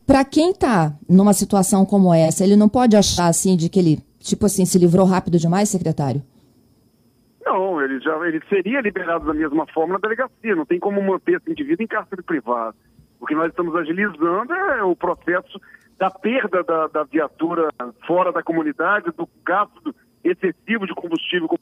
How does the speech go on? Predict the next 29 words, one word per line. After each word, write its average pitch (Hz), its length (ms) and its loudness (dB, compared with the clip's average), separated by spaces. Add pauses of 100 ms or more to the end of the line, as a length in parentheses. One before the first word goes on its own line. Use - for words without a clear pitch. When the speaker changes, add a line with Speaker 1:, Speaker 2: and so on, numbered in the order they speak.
Speaker 2:
mencionei 160 360 -2
o 156 80 0
exemplo 147 340 -6
do 151 80 -4
interior, 247 600 -2 (360)
e 330 80 -4
é - 60 -10
uma 202 100 -2
legislação 185 680 -4
que 339 220 -4
já 277 180 -4
tramita 196 640 -4 (400)
e 196 80 0
permite 269 600 -4
isso. 180 240 -2 (160)
Agora, 151 340 -4
se 185 100 2
essa 233 360 -4
sensação 180 680 -4 (440)
dada 202 340 0
ao 180 140 -2
cidadão, 196 560 -8
aí 339 100 -4
é 277 60 2
uma 262 140 -4
questão 233 340 -4
de 226 80 -6
legislação 214 840 -6 (520)
que 220 200 -2